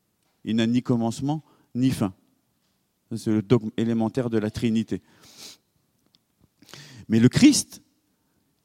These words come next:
existait avant que Jésus ne vienne au monde. Vous êtes d'accord ? C'est ce qu'on vous enseigne dans cette assemblée. Johanna,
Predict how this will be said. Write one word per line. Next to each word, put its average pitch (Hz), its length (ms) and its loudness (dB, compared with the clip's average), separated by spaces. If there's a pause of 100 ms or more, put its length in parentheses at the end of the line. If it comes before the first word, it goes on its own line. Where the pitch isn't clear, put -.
(640)
existait 156 760 2
avant 135 220 2
que 139 140 2
Jésus 135 360 2
ne 131 80 4
vienne 117 320 -2
au 120 80 2
monde. 110 360 -2 (440)
Vous - 80 -4
êtes 98 60 -6
d'accord ? 143 480 2 (1080)
C'est - 80 -12
ce - 80 -12
qu'on 123 100 -2
vous 127 200 4
enseigne 190 340 0
dans 151 100 0
cette 135 220 -4
assemblée. 160 460 4 (540)
Johanna, 151 440 4